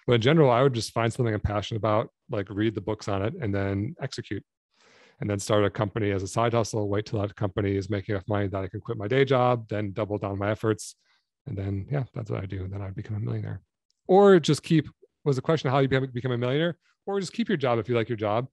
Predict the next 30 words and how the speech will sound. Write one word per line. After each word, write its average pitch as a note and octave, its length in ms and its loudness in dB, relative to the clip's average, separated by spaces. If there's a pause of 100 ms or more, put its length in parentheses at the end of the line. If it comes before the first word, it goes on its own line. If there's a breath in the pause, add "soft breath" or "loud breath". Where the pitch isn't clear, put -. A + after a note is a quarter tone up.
(300)
And A#2+ 100 -2
then B2 160 2
you B2+ 80 -2
invest B2 460 -4
two - 120 -8
hundred B2+ 100 -2
fifty B2 200 -6
bucks A#2 240 -2
a A#2 40 -2
month. A2+ 280 -2
There's A2+ 200 0
no A#2+ 180 0
time B2+ 260 -2
in A2+ 80 -6
history B2+ 520 -4 (260)
over A2+ 180 -4
which, A2 160 -4
a B2 40 -6
f-, - 120 -16 (100)
over A2+ 180 -4
a G2+ 40 -8
forty-year A2+ 440 -2
period A2 440 -4 (260)
where A2+ 120 -4
two - 140 -6
hundred A#2+ 140 -2
fifty A2+ 160 -8
bucks G#2+ 260 -2
a - 20 -4
month G#2+ 180 -4